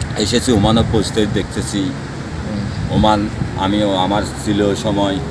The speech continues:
Speaker 1: বারকা, বরকা বিল্লা, হ্যাঁ?
Speaker 2: হুম।
Speaker 1: এই আমার আর বাপের ঘর বারকা বিল্লা। তখন আমি আমার ও দেখাইতেছে। তখন ভাই আমি ওখানে বাংলাদেশে সিগারেট খাইতাম না।
Speaker 2: হুম।
Speaker 1: এক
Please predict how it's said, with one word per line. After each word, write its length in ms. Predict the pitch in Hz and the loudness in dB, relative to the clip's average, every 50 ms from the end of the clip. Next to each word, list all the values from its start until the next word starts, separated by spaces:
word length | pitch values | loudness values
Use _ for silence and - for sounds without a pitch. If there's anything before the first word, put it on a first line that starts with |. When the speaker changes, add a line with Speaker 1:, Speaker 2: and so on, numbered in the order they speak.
| - - - - - - | -6 -6 -6 -2 2 4
Speaker 1:
বারকা, 480 | 110 107 101 - - 117 113 110 107 107 - - - - - - - - - - - - - | 4 4 4 2 2 4 6 6 6 4 0 -6 -6 -6 -6 -4 -4 -4 -4 -4 -4 0 4
বরকা 520 | 113 107 104 98 - 113 110 110 107 104 101 - | 4 4 4 4 2 4 4 6 4 4 4 6
বিল্লা, 440 | 135 131 123 113 107 104 98 98 98 - - - - - - - - - | 6 6 8 8 6 6 6 4 0 -4 -4 -6 -6 -6 -6 -6 -2 2
হ্যাঁ? 240 | - 143 170 302 113 | 4 6 6 6 4
Speaker 2:
হুম। 720 | - - - - - - - 104 98 - - - 95 95 | 2 0 -4 -4 -4 -4 -4 -4 -4 -4 -4 -4 -2 0
Speaker 1:
এই 240 | 95 95 92 92 92 | 0 2 2 2 2
আমার 220 | 90 92 101 104 | 2 2 2 2
আর 120 | 104 98 95 - | 2 2 2 2
বাপের 300 | 101 101 101 107 107 101 | 0 0 2 2 0 2
ঘর 260 | 90 107 107 104 101 95 95 - - - - - - - - - - - | 4 4 4 4 4 2 -2 -4 -6 -6 -6 -6 -6 -6 -6 -4 0 2
বারকা 300 | 110 104 95 - 113 107 | 2 2 4 4 4 6
বিল্লা। 440 | 104 113 120 127 131 147 185 214 - - - - - - - - - - - | 6 6 6 8 8 8 8 6 4 2 -6 -8 -8 -8 -8 -8 -8 -4 2
তখন 260 | - 131 131 139 131 127 | 4 4 6 6 6 6
আমি 260 | 120 117 117 120 117 | 6 4 4 4 4
আমার 260 | 113 107 110 117 117 | 4 4 4 4 4
ও 160 | 117 107 113 110 | 4 4 4 4
দেখাইতেছে। 680 | 110 104 92 95 113 110 - 120 104 92 104 110 104 107 101 - - - - - - - - - | 4 2 4 4 4 2 2 2 0 2 2 0 0 0 -2 -4 -6 -8 -6 -6 -6 -6 -4 0
তখন 300 | - 110 113 - 123 123 | 0 2 2 4 4 6
ভাই 120 | 120 131 131 | 8 8 8
আমি 280 | 123 123 127 135 143 | 8 8 8 8 8
ওখানে 460 | 139 127 120 117 - - 135 135 139 139 | 8 8 6 6 6 6 6 8 8 8
বাংলাদেশে 580 | 123 135 127 120 113 117 117 120 117 - 151 | 6 6 6 6 4 4 4 4 4 4 4
সিগারেট 440 | 143 - - 120 113 113 110 110 104 - - | 4 4 4 4 4 4 4 4 2 2 0
খাইতাম 280 | 135 123 - 135 127 | 0 2 4 6 6
না। 140 | 127 127 135 | 6 6 4
Speaker 2:
হুম। 560 | 151 - - - - - - - 117 107 104 101 98 95 - - - - - - - - - - - - | 2 0 -4 -6 -6 -6 -4 -4 -2 -2 -2 -2 -4 -4 -6 -8 -8 -8 -8 -8 -8 -8 -8 -4 0 2
Speaker 1:
এক 120 | 120 110 | 2 2